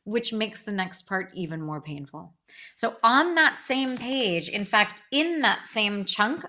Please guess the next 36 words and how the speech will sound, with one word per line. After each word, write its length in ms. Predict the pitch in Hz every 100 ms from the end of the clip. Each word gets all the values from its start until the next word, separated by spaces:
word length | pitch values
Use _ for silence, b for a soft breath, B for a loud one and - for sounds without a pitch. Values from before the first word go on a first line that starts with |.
| -
of 140 | 202
text, 560 | - 208 254 - - - _ _ _ _ -
again, 340 | 190 202 240
this 140 | 214
is 120 | 196 190
a 60 |
book 200 | 180 208
with 140 | 202 190
a 40 |
lot 200 | 185 185
of, 180 | 180 170 -
uh, 180 | 175
space 400 | 175 - 202 202
breaks. 360 | - 247 233 - -
In 180 | 262 302
that 180 | 302
same 280 | - 262 269
chunk 260 | 277 254 226
of 140 | 208
text, 360 | - 247 247 - b b b
she's 260 | - 277 240
with 220 | 233 330
Franklin 520 | - - 294 311 330
in 120 | 269 262
the 100 | 247
grocery 380 | 233 226 233
store 240 | 220 220 220
and 180 | 202 190
she 140 | 226
runs 440 | 190 185 202 202
into 280 | 196 196 202
Joel, 640 | 180 170 190 185 156 139 _ b b b b
which 160 | 226 233
is 160 | 240 -
just 340 | 277 262 -
like, 300 | 247 190